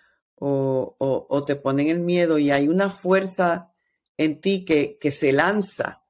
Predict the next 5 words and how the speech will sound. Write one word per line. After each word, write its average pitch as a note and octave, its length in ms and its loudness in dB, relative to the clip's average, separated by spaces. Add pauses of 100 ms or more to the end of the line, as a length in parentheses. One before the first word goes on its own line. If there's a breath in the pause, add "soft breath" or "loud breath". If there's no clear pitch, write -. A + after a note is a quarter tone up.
(1500)
y D3+ 500 2
se D#3 200 0
lanza D#3+ 1040 0 (680)
con E3+ 200 2
un, D#3 160 2